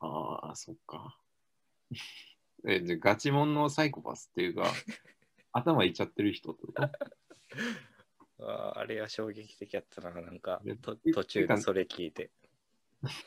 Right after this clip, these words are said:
Speaker 1: なんやったらもうさっきからティーティー先輩の、な-、悪口しか言ってない？
Speaker 2: いや、悪口じゃないって。
Speaker 1: 悪口じゃない？
Speaker 2: <laughs> いやー、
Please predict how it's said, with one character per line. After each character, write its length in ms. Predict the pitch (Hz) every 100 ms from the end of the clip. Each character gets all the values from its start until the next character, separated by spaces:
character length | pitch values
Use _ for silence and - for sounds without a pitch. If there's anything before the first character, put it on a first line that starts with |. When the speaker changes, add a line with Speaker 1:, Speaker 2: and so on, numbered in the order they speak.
| - _ _ 147
Speaker 1:
な 100 | 165
ん 40 |
や 60 | 165
っ 40 |
た 100 | 107
ら 80 | 95
も 140 | 95
う 40 | 95
さ 100 | 143
っ 60 |
き 120 | - -
か 160 | 120
ら 220 | 92 90 -
テ 140 | 180 175
ィ 20 |
ー 40 |
テ 60 | 104
ィ 20 |
ー 20 |
先 240 | 90 95 90
輩 200 | 104 101
の、 340 | 95 95 95 - - - _ _ -
な-、 160 | 143 143 _ -
悪 220 | 131 175
口 200 | 156 92
し 60 | -
か 80 | 87
言 80 |
っ 20 | 85
て 100 | 90
な 100 | 85
い？ 40 |
Speaker 2:
い 20 | 123
や、 60 |
悪 280 | 120 - 220
口 280 | - - -
じ 60 |
ゃ 60 | 110
な 120 | 101
い 40 | 107
っ 40 |
て。 280 | - - - - -
Speaker 1:
悪 180 | 131 156
口 100 | -
じ 80 | 87
ゃ 40 | 87
な 100 | 120
い？ 100 | 143
Speaker 2:
<laughs> 80 | _ _ - 196 240 - - - _ _ _ _ _ _ _ - - - - _ -
い 40 |
や 140 | 95 -
ー、 260 | - -